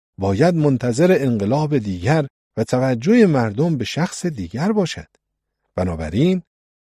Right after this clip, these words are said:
برای آنکه جامعهٔ بشریت بداند که ولایت امام معصوم بر جهانیان بر چه اساسی است،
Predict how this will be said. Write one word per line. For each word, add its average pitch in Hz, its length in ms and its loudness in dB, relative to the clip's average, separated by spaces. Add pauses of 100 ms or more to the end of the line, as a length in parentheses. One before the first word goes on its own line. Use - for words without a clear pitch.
(120)
برای 220 380 6
آنکه 208 300 6
جامعهٔ 190 460 4
بشریت 170 640 2
بداند 156 540 2
که - 160 -4
ولایت 156 560 2
امام 165 400 2
معصوم 147 600 0
بر 139 140 2
جهانیان 131 760 0
بر 127 180 2
چه - 260 0
اساسی 175 600 0
است، - 160 -10